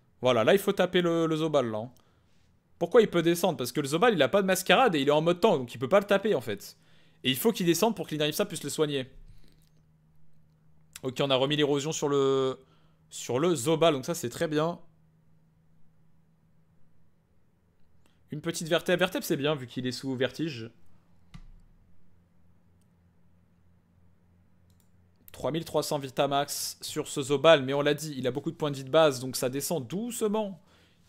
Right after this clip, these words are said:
C'est un Zobal tank, il est là pour ça, on l'a dit. C'est le, c'est le Horn Top qui est là, il absorbe toute la pression de la game. Petite diffraction. Petite diffraction.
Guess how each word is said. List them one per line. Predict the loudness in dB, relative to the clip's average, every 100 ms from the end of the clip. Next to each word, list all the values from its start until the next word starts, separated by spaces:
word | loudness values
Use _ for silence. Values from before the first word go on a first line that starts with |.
| -20
C'est | -14 -8
un | -4
Zobal | 0 2 2
tank, | 0 -2
il | -2
est | 0
là | 0
pour | -2 -4
ça, | -2
on | 0
l'a | 0
dit. | -2 -4
C'est | -6
le, | -6 -6
c'est | -4 -2
le | 2
Horn | 2 2
Top | 2 2
qui | -2 -2 0
est |
là, | 2
il | 2 2
absorbe | -2 -4 -6
toute | -4
la | -4
pression | -2 -6 -2
de |
la | -2
game. | 0 -2 -4 -10 -16 -20 -18 -18 -20 -20 -20 -20 -20 -16 -12
Petite | -8 -6 -6
diffraction. | -2 -2 0 -4 -6 -8 _ _ _ _ _ _ _ _ _ _ _ -20 -20 _ _ _ _ -20 _ _ _ _ _ _ _ _ _ _ _ _ -20 -20 -20 _ _ -16
Petite | -14 -12
diffraction. | -12 -6 -6 -6 -8 -6 -8